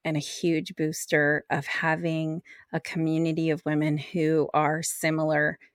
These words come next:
to you, who have A D H D. Late diagnosis, early diagnosis, it doesn't matter. If they are in the A D H D category with you, they're going to understand and comprehend in a way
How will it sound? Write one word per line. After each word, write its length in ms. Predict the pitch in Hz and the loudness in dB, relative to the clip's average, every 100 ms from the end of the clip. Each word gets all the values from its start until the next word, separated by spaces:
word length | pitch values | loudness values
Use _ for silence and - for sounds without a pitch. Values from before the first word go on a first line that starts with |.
| _ _ | _ _
to 140 | - 160 | -4 -2
you, 520 | 156 - - - - | -2 -2 -2 -2 -2
who 140 | 185 170 | 0 0
have 400 | - 156 151 - | 0 0 0 0
A 160 | 151 | -2
D 160 | 147 - | 0 -4
H 240 | 139 - | -4 -6
D. 240 | - 147 - - - - _ _ _ | -6 -6 -8 -16 -20 -20 _ _ _
Late 260 | 175 170 - | -4 -4 4
diagnosis, 1040 | 165 165 - 180 156 170 160 156 151 - - | 6 6 4 0 2 2 4 2 -2 -12 -6
early 320 | 160 175 170 | -4 0 2
diagnosis, 760 | 156 151 151 147 147 147 147 - | 4 4 4 0 0 -2 -2 -2
it 140 | 180 175 | -4 2
doesn't 360 | 165 160 143 | 0 2 -2
matter. 540 | 143 147 147 139 - - - | -2 -2 -2 -4 -6 -6 -4
If 220 | 165 - _ - - | -2 -6 _ -16 -2
they 240 | 185 180 180 | 4 4 4
are 200 | 165 - | 2 2
in 360 | 160 165 160 | 0 2 0
the 160 | 160 147 | 0 0
A 160 | 160 165 | 0 0
D 160 | 165 | 0
H 160 | 156 - | -2 -2
D 120 | 165 | -4
category 640 | - 160 156 151 156 156 | -2 -2 0 0 0 0
with 300 | 160 156 - | 2 0 0
you, 240 | 165 156 151 | 0 0 2
they're 280 | 170 147 147 | 4 4 2
going 280 | 156 151 | 0 -2
to 200 | - - | -4 -6
understand 560 | 151 156 156 - 160 156 | -2 -2 -2 -4 -4 -4
and 100 | 160 | -6
comprehend 720 | - 147 - 151 160 156 156 | -4 -2 0 -2 0 2 2
in 200 | 143 151 | 2 2
a 80 | 147 | 2
way 420 | 147 147 147 | 2 2 0